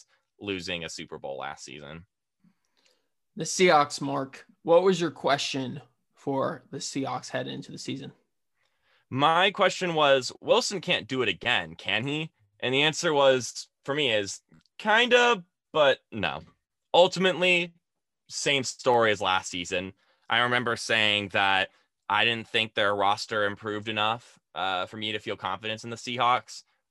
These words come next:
Speaker 1: early season, they, Ru-, Russell Wilson was playing out of his mind, and then eventually it caught up to bite them. They ultimately didn't show any improvement from last season.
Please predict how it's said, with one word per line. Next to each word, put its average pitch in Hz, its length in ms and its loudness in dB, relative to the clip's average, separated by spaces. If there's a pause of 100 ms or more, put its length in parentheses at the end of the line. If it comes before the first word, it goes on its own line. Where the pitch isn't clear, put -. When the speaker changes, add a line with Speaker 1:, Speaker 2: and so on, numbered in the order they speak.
Speaker 1:
early 123 260 0
season, 127 540 -4 (160)
they, 98 480 -2
Ru-, 98 220 -6
Russell 117 260 -6
Wilson 117 340 -4
was 95 180 -8
playing 113 320 -6
out 110 120 -4
of 107 60 -8
his 101 100 -12
mind, 107 380 -4 (260)
and 101 160 -4
then 101 160 0
eventually 101 540 -2
it 95 120 -2
caught 95 220 -2
up 90 140 -6
to 85 80 -18
bite 92 240 -4
them. 69 240 -16 (840)
They 123 460 2
ultimately 131 800 -2
didn't 117 300 -2
show 101 280 0
any 92 200 -2
improvement 85 440 -8
from 67 120 -16
last 64 220 -16
season. 78 360 -14